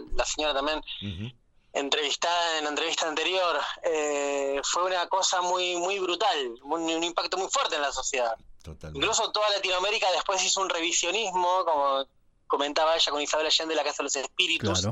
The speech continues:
Speaker 2: Ujú.
Speaker 1: Sí, y otros libros también que han salido hablando de, de eso, contando lo que fue ese, ese proceso tan, tan infame para lo que fue la, el, el país.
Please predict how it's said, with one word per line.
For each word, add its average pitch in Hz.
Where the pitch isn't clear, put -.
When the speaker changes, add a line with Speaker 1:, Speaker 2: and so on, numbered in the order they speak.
Speaker 2:
Ujú. 110
Speaker 1:
Sí, 156
y 135
otros 151
libros 165
también 151
que 156
han 156
salido 156
hablando 147
de, 127
de 139
eso, -
contando 143
lo 139
que 131
fue -
ese, 123
ese 170
proceso 147
tan, 151
tan 160
infame 175
para 143
lo 135
que -
fue 156
la, 131
el, 127
el 120
país. 180